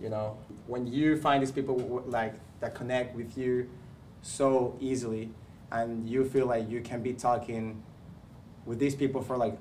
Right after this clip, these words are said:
hours and hours, that's your people. Not only people to work and create a brand,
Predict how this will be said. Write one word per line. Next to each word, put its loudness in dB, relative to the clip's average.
hours 2
and -4
hours, 0
that's 2
your 0
people. -4
Not 2
only 2
people 0
to 0
work 0
and -6
create 0
a 2
brand, 0